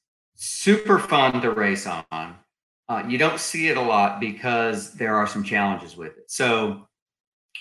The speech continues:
two challenges in Florida: um, the, uh, the tides and sea turtles.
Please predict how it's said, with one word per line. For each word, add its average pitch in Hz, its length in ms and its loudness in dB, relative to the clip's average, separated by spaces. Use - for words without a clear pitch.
two 320 160 8
challenges 131 580 8
in 101 140 4
Florida: 101 580 2
um, - 480 -20
the, - 420 0
uh, 92 340 -2
the 104 140 0
tides - 880 6
and 107 120 2
sea 110 280 6
turtles. - 560 -2